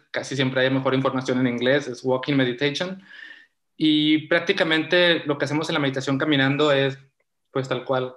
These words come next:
caminar un poquito más lento, prestar atención al paso, al pie, ¿no? Al movimiento y puedes intentar, no tienes que caminar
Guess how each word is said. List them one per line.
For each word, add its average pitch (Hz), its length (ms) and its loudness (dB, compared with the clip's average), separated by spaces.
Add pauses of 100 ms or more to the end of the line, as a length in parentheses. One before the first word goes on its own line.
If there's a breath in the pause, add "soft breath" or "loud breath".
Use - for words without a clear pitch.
caminar 131 420 0
un 147 80 -2
poquito 151 300 -2
más 147 240 0
lento, 147 600 -2 (600)
prestar 131 300 0
atención 135 400 2
al 131 180 -2
paso, 135 840 -2 (520)
al 123 260 -2 (140)
pie, 139 720 2
¿no? 139 480 -4 (540)
Al 127 120 0
movimiento 131 880 0
y 143 80 -6
puedes 147 480 0
intentar, 135 580 -2
no 156 140 4
tienes 170 220 0
que 170 120 0
caminar 139 560 0